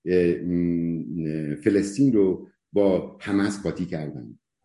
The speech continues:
مثل اینکه یک گروه تروریستی در ایران پیدا بشه، بگن: «بگه آقا مثلاً ایران نابود بشه به خاطر اینکه این گروه تروریستی درش، اه،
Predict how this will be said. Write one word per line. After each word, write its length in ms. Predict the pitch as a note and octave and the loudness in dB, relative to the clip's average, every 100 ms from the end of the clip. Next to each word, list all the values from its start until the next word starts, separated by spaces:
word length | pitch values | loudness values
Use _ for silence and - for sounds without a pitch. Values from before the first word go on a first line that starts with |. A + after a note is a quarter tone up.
| _ _ _ _ - | _ _ _ _ 0
مثل 240 | A2 A2+ A#2 | 2 4 4
اینکه 300 | A2 A2+ G#2 | 4 4 4
یک 380 | F2 G2+ - | 4 2 0
گروه 360 | - F#2 G#2+ G2 | -4 2 2 2
تروریستی 760 | - F#2+ F#2 G2 G2+ F#2+ A2+ F2 | 0 2 2 2 2 4 4 6
در 280 | F#2 E2+ | 2 0
ایران 240 | F2 G#2 A2 | 0 -2 -2
پیدا 260 | F2+ G2 | -2 -2
بشه، 500 | A2+ B2+ G#2+ F#2+ F#2+ - - - | -2 -2 0 -2 -4 -12 -14 -2
بگن: 240 | A2+ A2+ | 2 4
«بگه 160 | A2 A2 | 6 4
آقا 200 | G#2+ G#2 | 4 2
مثلاً 260 | G2 A2 | 0 0
ایران 320 | F2+ F2+ G#2+ A2+ | 0 0 2 2
نابود 320 | F2+ F2+ G#2+ | 0 -2 -4
بشه 180 | G#2+ A2 | -4 -2
به 100 | F2+ | -4
خاطر 260 | E2 F#2 | -4 -4
اینکه 300 | F#2+ G2+ G2 | -2 0 0
این 120 | F2+ | 0
گروه 240 | E2 D#2+ F2 | -2 -2 -4
تروریستی 440 | E2 D#2+ D#2 - | -4 -4 -6 -8
درش، 220 | D#2 D2+ D2+ _ | -8 -6 -8 _
اه، 80 | - | -12